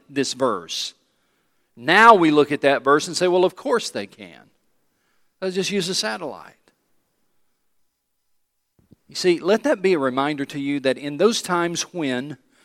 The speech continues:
you read the Bible and you can't understand it and somebody tries to mock what it says, let it be a reminder to you that just because you don't understand it doesn't mean it's not going to occur. Just because you can't explain it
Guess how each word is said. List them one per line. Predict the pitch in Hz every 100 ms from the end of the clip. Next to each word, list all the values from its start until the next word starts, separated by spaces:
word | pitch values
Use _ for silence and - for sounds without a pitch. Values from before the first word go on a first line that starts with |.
| _
you | 156 147
read | 160 196
the | 190
Bible | 147 143 147 147
and | 135 127
you | 127
can't | - 170 175
understand | 156 147 - 147 143 147
it | 139
and | 117
somebody | - 160 156 135
tries | - 131 123
to | -
mock | 107 120 127 -
what | 127
it | 117
says, | - 123 139 135 - - - -
let | 208
it | - 214
be | 208
a |
reminder | 170 156 165 165 143
to | 143
you | 131
that | 127 127
just | 220 -
because | 262 196 190 175
you | 165
don't | 151 151
understand | 139 117 - 196 180 127
it | -
doesn't | 147 151 127
mean | 131 120
it's | - 127
not | 110
going | 110 101
to | 92
occur. | - 175 - - _ _ _ _ _ _ _ _ _ _ _ _ _ _ _ _ _ _ -
Just | 208 -
because | 254 220 226 -
you | 202
can't | - 202 175
explain | - - - 196 202 156
it | 107 -